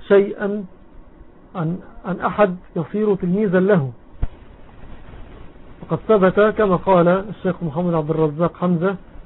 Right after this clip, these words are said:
هنا في رده على أبي رية، فقد سمع النبي صلى الله عليه وسلم عبد الله بن س-، بن سلام وغيره من اليهود الذين ينزلون إلى المدينة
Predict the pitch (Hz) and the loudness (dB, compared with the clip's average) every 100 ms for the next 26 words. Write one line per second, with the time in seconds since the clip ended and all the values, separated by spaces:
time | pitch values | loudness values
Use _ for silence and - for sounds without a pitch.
0 | - 170 - 165 156 175 170 156 175 175 | -6 -4 -2 0 0 0 0 0 0 0
1 | 160 180 175 208 - - - - - - | 2 4 2 0 -4 -20 -20 -20 -20 -20
2 | - - - - - - - - - - | -20 -20 -20 -18 -16 -16 -14 -8 -8 -8
3 | - - - - - - - 170 175 240 | -16 -20 -20 -20 -20 -20 -8 -6 2 4
4 | 233 196 190 202 175 202 185 - 196 180 | 6 4 4 0 0 2 0 0 0 0
5 | 165 190 180 165 165 190 185 185 - 196 | -2 -2 -2 -2 -2 0 0 0 -2 -4
6 | 190 190 170 185 202 202 151 151 - - | -6 -6 -2 2 4 4 2 -4 -12 -14
7 | - - - - - - - - - - | -16 -16 -18 -14 -12 -12 -14 -16 -16 -10
8 | 170 165 220 202 190 180 180 170 175 180 | -4 4 6 6 6 4 4 2 4 4
9 | 214 147 - - 165 156 175 175 165 156 | 2 0 -6 -8 -2 0 2 2 2 2
10 | 185 185 190 175 170 170 196 165 170 | 2 2 0 0 0 0 2 2 0